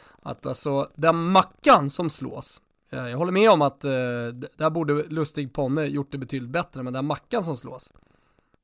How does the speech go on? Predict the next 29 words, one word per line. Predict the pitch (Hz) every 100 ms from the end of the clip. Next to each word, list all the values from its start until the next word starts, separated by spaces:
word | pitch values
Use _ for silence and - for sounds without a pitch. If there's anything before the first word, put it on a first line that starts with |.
| _
det | 151 143 143 143
är | 135
s-, | - - -
det, | 143 160
dels, | 160 220 233 -
dels | 160 220 208 185
är | 175
det | 160
knä | - 160 147
offside | 139 - 165 117 117
liksom, | 113 135 120
så | 139
det, | 131 143
det, | 147 147 143 147 160 - - - - _
det | - - 196
är | 214
svårt, | - 185 160 -
eh, | 180 156 165
att | 151
försvara | 156 156 147
sig | 135 139
mot, | 131 - 156
eh, | 131 127 123 -
absolut, | 135 - 190 156 -
men | 156 156 135 139 143
den | 147 156
är |
på | 151 160
läppen. | 180 175 -